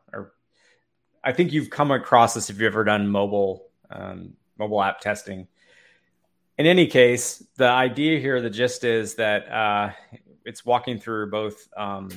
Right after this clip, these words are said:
how trilateration, I don't know if that's the right way to say it. Uh, I just literally learned this word today as re-, as I was reading this. So trilateration, I'll say that that's what it is. But,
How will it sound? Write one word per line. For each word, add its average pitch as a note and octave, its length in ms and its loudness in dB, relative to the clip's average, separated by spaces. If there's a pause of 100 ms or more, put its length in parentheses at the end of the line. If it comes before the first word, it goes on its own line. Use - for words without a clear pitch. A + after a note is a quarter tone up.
(140)
how G#2+ 180 -6
trilateration, G#2+ 1000 -4
I A2 80 -6
don't G#2+ 80 -6
know F#2+ 60 -8
if F2 60 -16
that's F#2 200 -10
the - 120 -16
right F#2 180 -10 (140)
way F#2+ 140 -12
to F#2 80 -14
say F#2+ 260 -10
it. F2+ 140 -14 (140)
Uh, F#2+ 180 -20 (520)
I - 60 -16
just G2+ 300 -8
literally G#2+ 360 -6
learned G2+ 260 -6
this G2 180 -16
word G2+ 300 -8 (300)
today G2+ 460 -4
as G2+ 220 -4
re-, G#2+ 120 -6
as A2+ 140 -10
I G#2 40 -8
was G2 80 -10
reading G2 200 -8
this. F#2 240 -10
So F#2+ 340 -6 (840)
trilateration, B2 1300 2 (120)
I'll A#2 140 -4
say A2+ 240 -4
that G#2 120 -12
that's A2 400 -6
what G#2+ 120 -10
it A2+ 120 -10
is. A2+ 240 -6
But, G#2 240 -6